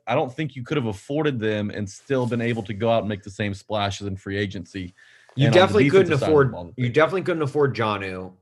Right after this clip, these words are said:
Speaker 2: Corey, maybe. Corey probably would have come back for cheaper, but I don't know. He was, especially since he didn't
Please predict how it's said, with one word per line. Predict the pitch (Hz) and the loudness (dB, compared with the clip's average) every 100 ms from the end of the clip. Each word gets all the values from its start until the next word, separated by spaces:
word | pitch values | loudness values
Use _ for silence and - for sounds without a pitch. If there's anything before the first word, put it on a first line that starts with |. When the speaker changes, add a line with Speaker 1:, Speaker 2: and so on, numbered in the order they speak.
| - | -2
Speaker 2:
Corey, | 180 196 196 185 | 4 6 8 6
maybe. | 151 127 143 147 151 151 147 135 - | 6 4 4 4 2 2 -2 -8 -2
Corey | 151 156 143 | 4 4 4
probably | 143 139 135 | 2 4 4
would | 131 | 2
have | 123 - | 0 -2
come | - 131 | -4 0
back | 120 120 - | 0 0 -4
for | - - 113 - | -12 -8 -8 -8
cheaper, | - - 123 127 127 | -10 -8 -6 -4 -4
but | - 120 - _ _ - | -2 -4 -6 _ _ -8
I | 120 | -6
don't | 117 | -4
know. | 104 95 | -6 -6
He | 117 | -6
was, | 123 113 - - _ _ | -4 -6 -8 -16 _ _
especially | - 127 135 135 | -12 -4 -2 -2
since | 131 127 123 | -4 -8 -8
he | |
didn't | 110 117 117 | -6 -6 -8